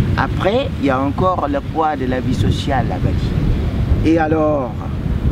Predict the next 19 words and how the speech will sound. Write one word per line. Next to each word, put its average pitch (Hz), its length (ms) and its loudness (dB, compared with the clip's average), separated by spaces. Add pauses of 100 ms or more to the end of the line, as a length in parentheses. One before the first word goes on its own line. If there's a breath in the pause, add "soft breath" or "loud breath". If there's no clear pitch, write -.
(680)
comme 190 180 4
ça, 208 240 0
vous 190 160 2
verrez 180 400 2
mieux 190 420 0
la 160 120 2
comparaison, 170 1040 -2
la 143 100 -2
condition 160 600 -2
de 165 60 2
la 160 140 2
vie 160 200 -2
des 160 120 2
Balinais, 160 800 2 (320)
pour 196 280 2
que 190 80 2
vous 165 220 4
puissiez 190 760 0
aussi 208 440 0